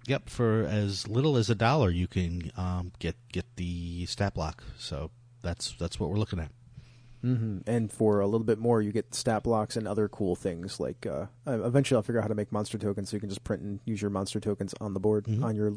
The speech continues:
Speaker 2: on your, as menus.
Speaker 1: Yes.
Speaker 2: That'll be a thing. It's totally a thing.
Speaker 1: It totally will be.
Speaker 2: I love the sketches, by the way. They look so
Speaker 1: Oh,
Speaker 2: good.
Speaker 1: Matt is awesome. Matt Morrow is doing the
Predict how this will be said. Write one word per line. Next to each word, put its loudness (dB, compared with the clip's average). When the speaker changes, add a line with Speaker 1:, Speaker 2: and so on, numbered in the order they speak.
Speaker 2:
on -2
your, -2
as 2
menus. 0
Speaker 1:
Yes. -10
Speaker 2:
That'll 8
be 12
a 12
thing. 10
It's -14
totally 6
a 8
thing. 4
Speaker 1:
It -8
totally -2
will 2
be. -2
Speaker 2:
I -4
love 6
the -4
sketches, -2
by -2
the -2
way. -2
They 0
look 0
so 0
Speaker 1:
Oh, 2
Speaker 2:
good. -2
Speaker 1:
Matt 2
is -2
awesome. -4
Matt 2
Morrow 4
is 0
doing -2
the -6